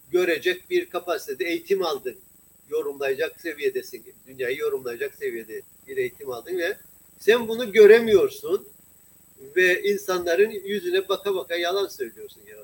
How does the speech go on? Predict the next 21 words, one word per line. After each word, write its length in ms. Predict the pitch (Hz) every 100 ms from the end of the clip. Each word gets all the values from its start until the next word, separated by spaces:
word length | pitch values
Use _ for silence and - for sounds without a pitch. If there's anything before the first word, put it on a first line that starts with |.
| 104
Sen, 260 | 151 - 139
e, 100 | 139
Hataylılar, 680 | 160 - 151 127 113 113
Adanalılar, 600 | 135 131 131 123 104 104 104
bilmem 280 | 117 110 117 113 -
kimler 260 | 107 110 -
gelsin 380 | 120 107 - 107
diyor. 160 | 104 131
Hep 120 | 123 -
yer, 100 | 123
yer 260 | 117 123 110
vardır. 340 | 110 104 - _ _ _ 185
Nasıl 340 | 196 - 160
açıklayabilirim 760 | 139 - 131 - 107 101 104 101 110
ya? 420 | 156 156 185 - - - _ -
Eğitim, 380 | 165 170 202 185
e, 80 |
Sağlık 400 | - 185 202 214
Bakanı 400 | 214 180 175 202
diyor 180 | 202 196
ki 120 | 202